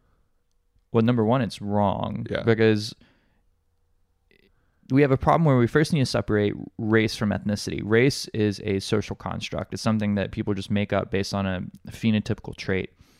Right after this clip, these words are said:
Speaker 1: Ethnicity is something that you're born with, and it's something that you can't really fake. Like, uh, racially,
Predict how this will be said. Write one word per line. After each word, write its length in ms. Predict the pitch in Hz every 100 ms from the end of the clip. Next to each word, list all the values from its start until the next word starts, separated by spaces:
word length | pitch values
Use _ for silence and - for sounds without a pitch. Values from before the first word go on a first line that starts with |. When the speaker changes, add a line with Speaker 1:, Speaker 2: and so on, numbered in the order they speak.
| _ _ _ _ _ _ _ _ 113
Speaker 1:
Ethnicity 640 | - 165 - 123 113 104
is 120 | 101
something 280 | 117 107 104
that 100 | 90
you're 100 | 101
born 280 | 127 160 110
with, 200 | 101 -
and 80 |
it's 100 | 92
something 240 | - 101 98
that 120 | 95
you 100 | 98
can't 280 | - 104 -
really 160 | -
fake. 340 | - 131 107 -
Like, 220 | - - - _ _
uh, 340 | - 95 90 - - _ _ _ _ _ _ - _ _ _ _ - -
racially, 720 | 123 131 135 123 123 117